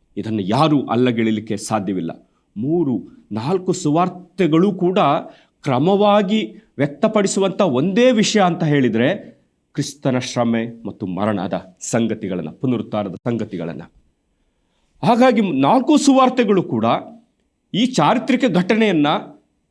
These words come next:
ಸರಿಯಾಗಿ ಅವರು ಮಂಡಿಸುವ ಪ್ರಯತ್ನ ಮಾಡಿದ್ದಾರೆ. ಕರ್ತನಲ್ಲಿ ಪ್ರಿಯರೇ, ಚರಿತ್ರೆಯಲ್ಲಿ ಯೇಸುವಿಗಾದಂಥ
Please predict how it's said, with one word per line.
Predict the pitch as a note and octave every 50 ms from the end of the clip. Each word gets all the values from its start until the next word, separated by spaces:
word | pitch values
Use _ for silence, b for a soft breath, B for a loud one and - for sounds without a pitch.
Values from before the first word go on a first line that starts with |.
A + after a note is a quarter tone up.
| _ _ _ _ _ _ _
ಸರಿಯಾಗಿ | - - - - A#2 A#2+ C3+ D#3 E3+ F3+ G3+ A3 F3+ E3 D3+ D3 C#3+ - - - - - _ _ _ _ _ _ _ _ _ _ _ _ _ _ _ _ _ _ _ -
ಅವರು | A2 B2+ C#3 C3+ B2 A#2+ A#2 - - - _ -
ಮಂಡಿಸುವ | G2+ G2+ A#2+ C#3 D3+ D3 D3 D3 D3+ - - A#2+ A2+ A2 F#2+ - - - _ _ _ _ _
ಪ್ರಯತ್ನ | - A#2 B2 A#2+ A#2+ - -
ಮಾಡಿದ್ದಾರೆ. | G2+ F#2+ F#2 F2+ E2+ F2 F#2+ F2 D#2 - - - _ _ _ _ _ _ _ _ _ _ _ _ _ _ _ _ _ _ _ _ _ _ _ _ _ _ _ _ _ _ _ _
ಕರ್ತನಲ್ಲಿ | - D#3+ D3+ - - F3+ D#3 D#3 D3 D3 C#3 C3 C#3 -
ಪ್ರಿಯರೇ, | - - - - - C#3 D3 C#3 B2 A#2+ G2+ F2 - - - - _ _ _ _ _ _ _ - - - - - - _ _ _ _ _ _ _ _ _ _ _ _ _ _ _ _ _ _ _ _ _ _ _ _ _ _ _ _ _ _ _ - G#2+ - - - _ _ _ _ _ -
ಚರಿತ್ರೆಯಲ್ಲಿ | - F3 F#3+ F#3 F3+ - - F3 F3 E3+ E3 D#3 D#3 C#3+
ಯೇಸುವಿಗಾದಂಥ | D3+ F3+ F3+ F3 F3+ E3+ D#3+ D#3+ D#3 D#3 D#3 D#3 D#3 D3+ -